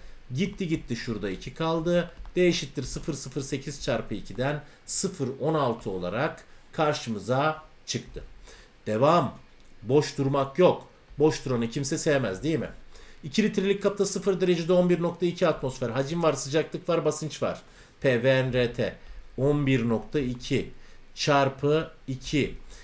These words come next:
eşittir N çarpı yirmi iki nokta dört bölü iki yüz yetmiş üç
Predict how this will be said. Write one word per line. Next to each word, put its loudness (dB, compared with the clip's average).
eşittir 2
N 2
çarpı 0
yirmi 0
iki -4
nokta -2
dört -2
bölü -6
iki -4
yüz 0
yetmiş -2
üç -12